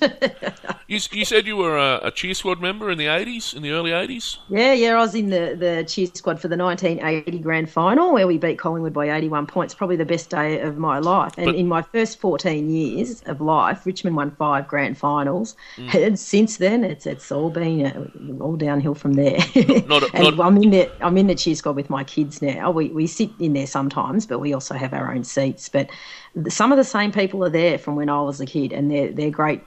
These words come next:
Speaker 2: people. They're very, really dedicated and do some amazing work.
Speaker 1: Not at, not at the eighty-two grand final?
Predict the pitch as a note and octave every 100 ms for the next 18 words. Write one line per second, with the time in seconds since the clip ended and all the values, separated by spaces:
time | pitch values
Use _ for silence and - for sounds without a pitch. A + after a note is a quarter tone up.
0 | - D3 C#3+ C3+ B2+ C#3+ D3 D3 C#3+ -
1 | C#3 C#3+ E3 D#3+ C#3+ C#3 C#3 C3+ C#3 C3+
2 | C3+ C3+ C#3+ C3+ C#3 C3+ C3 C3+ C3 B2+
3 | C3 B2+ C3+ - _ _ A#2 C#3+ C3 C3+
4 | C3+ A2 A#2+ C3 A#2+ D3+ C#3+ D3 D3 E3
5 | D#3 E3+